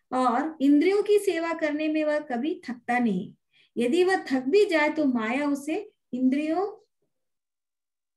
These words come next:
की सेवा करने के लिए निरंतर बाध्य करती है और कभी संतुष्ट नहीं होती। ऐसी इंद्रिय तृप्ति व्यापारों का कोई अंत नहीं है और बद्ध जीव छूटने की आशा के बिना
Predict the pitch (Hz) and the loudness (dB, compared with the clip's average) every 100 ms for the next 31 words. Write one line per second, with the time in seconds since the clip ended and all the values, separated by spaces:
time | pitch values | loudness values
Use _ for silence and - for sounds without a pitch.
0 | _ _ 311 311 294 269 269 302 330 - | _ _ 2 2 2 0 0 -2 -4 -8
1 | _ 269 254 262 311 320 285 254 240 262 | _ -2 2 2 0 -2 -2 -2 0 0
2 | 320 254 233 247 262 330 233 226 226 311 | 2 2 2 0 0 0 -2 -2 -4 -4
3 | 214 202 240 233 269 302 277 254 220 294 | -6 -6 -4 -2 0 0 -2 -2 -4 -4
4 | 311 220 220 269 - 240 214 254 214 - | -2 -2 -2 -4 -2 -2 0 0 -2 -4
5 | - - _ _ _ _ _ - - - | -14 -18 _ _ _ _ _ -20 -18 -4
6 | 269 285 403 381 339 370 349 370 - 359 | -2 2 2 4 2 0 0 -2 2 2
7 | 311 285 302 302 320 320 320 302 302 302 | 2 0 2 2 2 2 -2 -2 0 2
8 | 254 262 269 247 262 269 233 214 - _ | 2 0 0 0 0 0 -2 -6 -10 _
9 | _ - 226 214 254 233 269 269 285 - | _ -8 -8 -4 -4 -2 -2 -2 -2 -4
10 | 247 240 254 254 254 196 202 240 240 254 | -10 -8 -10 -8 -6 -6 -6 -6 -6 -8
11 | 220 214 233 370 | -6 -4 -4 -4